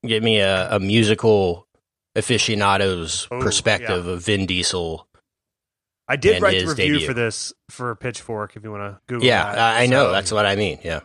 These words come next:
Speaker 2: yeah. <laughs> It was me and, um, oh man, I just worked out my brain. It's
Speaker 1: Perfect
Speaker 2: not
Speaker 1: Ten,
Speaker 2: working.
Speaker 1: best new music.
Speaker 2: <laughs> Yeah. How, who's
Speaker 1: Just
Speaker 2: the guy that
Speaker 1: this
Speaker 2: does
Speaker 1: and
Speaker 2: the
Speaker 1: that
Speaker 2: pop and
Speaker 1: Fiona
Speaker 2: jazz?
Speaker 1: Apple record. That's it.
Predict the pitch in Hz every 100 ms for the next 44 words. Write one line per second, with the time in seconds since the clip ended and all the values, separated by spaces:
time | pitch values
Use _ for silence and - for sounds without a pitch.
0 | - 127 113 107 - 139 - - - 180
1 | 165 117 156 151 143 127 120 113 110 104
2 | 101 _ _ _ _ - - _ _ _
3 | - 113 104 98 98 101 104 110 98 107
4 | 113 104 107 101 131 135 107 131 113 117
5 | 110 107 - 104 101 95 90 90 - 117
6 | - 139 151 117 - - - _ _ -
7 | - 185 208 190 190 185 165 147 107 98
8 | 143 143 110 110 107 98 98 90 85 87
9 | 85 80 87 - 95 76